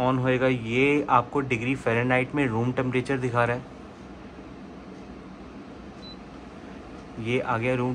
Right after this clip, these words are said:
temperature in Celsius ट्वेंटी नाइन degree। और अभी जैसे कि आप देख सकते हैं कि ये ट्वेंटी फ़ोर पे set है, तो इसको press करके रखा मैंने,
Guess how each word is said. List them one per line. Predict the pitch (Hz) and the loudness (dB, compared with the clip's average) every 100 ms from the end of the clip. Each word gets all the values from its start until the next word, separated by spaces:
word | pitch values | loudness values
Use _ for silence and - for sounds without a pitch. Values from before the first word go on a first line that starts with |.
| 127 | 2
temperature | 123 123 123 135 135 131 | 2 2 0 2 0 0
in | 123 117 | -2 -2
Celsius | 117 107 - 139 104 - | -2 -2 0 0 0 -2
ट्वेंटी | 110 110 | -2 0
नाइन | 120 123 123 | 0 2 2
degree। | 117 135 143 - - - - - | 0 -4 -6 -12 -14 -14 -12 -2
और | 101 104 | 0 0
अभी | 107 110 127 | 0 -2 0
जैसे | 117 113 123 | 0 -2 -2
कि | 120 | 2
आप | 120 | 2
देख | 113 113 120 | 2 0 0
सकते | 117 - 120 | -4 -2 0
हैं | 120 | 0
कि | 117 | 0
ये | 120 | 0
ट्वेंटी | 117 113 120 | 2 0 0
फ़ोर | - 113 120 | 0 0 2
पे | 135 | 0
set | 131 120 127 | 2 2 2
है, | |
तो | 123 147 - - - - - - - - - - - - | 2 0 -4 -14 -14 -14 -16 -16 -16 -16 -16 -14 -16 -16
इसको | - - | -8 -6
press | 113 123 - | 2 2 4
करके | 127 123 | -2 0
रखा | 120 - 123 | -4 -4 -4
मैंने, | 117 | -4